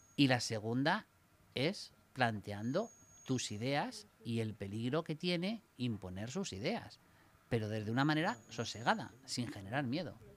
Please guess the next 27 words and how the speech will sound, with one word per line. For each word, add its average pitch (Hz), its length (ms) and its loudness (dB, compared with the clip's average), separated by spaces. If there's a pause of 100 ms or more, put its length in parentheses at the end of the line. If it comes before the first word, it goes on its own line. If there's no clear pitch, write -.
(120)
solamente 160 600 0 (100)
confrontando 131 880 0 (220)
proyectos. 107 580 -6 (500)
Y - 80 -16
yo 110 140 -6
creo 156 160 4
que 139 100 0
el 117 120 0
resto 131 280 -2
de 147 120 2
partidos 131 380 -2
políticos 135 640 -6 (560)
tiene 147 260 4
suficiente 123 680 -2
proyecto 120 500 -4
como 131 200 -4
para 104 200 0
confrontarlo 110 800 -6 (540)
a 131 160 4
las 143 320 2
ideas 117 520 -2
racistas 113 580 -4
y 127 100 -4
xenófobas, 131 520 -2
por 127 140 -6
ejemplo, 123 480 -4 (500)
o 113 560 -2